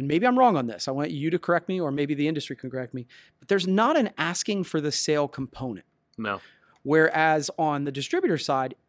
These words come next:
Speaker 1: it is inherent in the sales process that we have to actually ask for the order.
Speaker 2: Correct.
Speaker 1: Whereas,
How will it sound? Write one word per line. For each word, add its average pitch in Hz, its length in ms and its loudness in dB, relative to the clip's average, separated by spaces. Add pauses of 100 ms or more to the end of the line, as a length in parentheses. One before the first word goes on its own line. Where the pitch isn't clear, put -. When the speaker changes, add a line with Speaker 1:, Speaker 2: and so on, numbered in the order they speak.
Speaker 1:
it 131 220 -4
is 143 180 0
inherent 160 680 -2 (280)
in 143 180 -2
the 135 60 -4
sales 139 300 2
process 127 500 -4
that 147 100 -8
we 135 100 -6
have 131 240 -6
to - 140 -8
actually 117 340 -8
ask 107 240 -10
for - 80 -14
the 127 140 -2
order. 202 320 0 (360)
Speaker 2:
Correct. 117 140 0
Speaker 1:
Whereas, 139 260 2